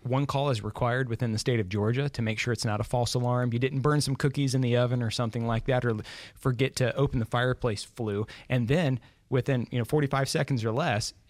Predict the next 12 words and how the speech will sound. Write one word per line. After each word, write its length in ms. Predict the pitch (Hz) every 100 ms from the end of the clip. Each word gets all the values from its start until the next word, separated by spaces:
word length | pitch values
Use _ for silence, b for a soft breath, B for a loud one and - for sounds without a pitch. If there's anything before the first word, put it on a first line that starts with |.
| - -
unless 360 | 113 127 131
you 60 | 151
answer 260 | 147 147
the 80 | 139
phone 280 | 131 143 139
and 140 | 104
tell 160 | - 117
us 140 | 117
it's 120 | 110 117
a 40 |
false 280 | - 127 -
alarm, 420 | 117 135 123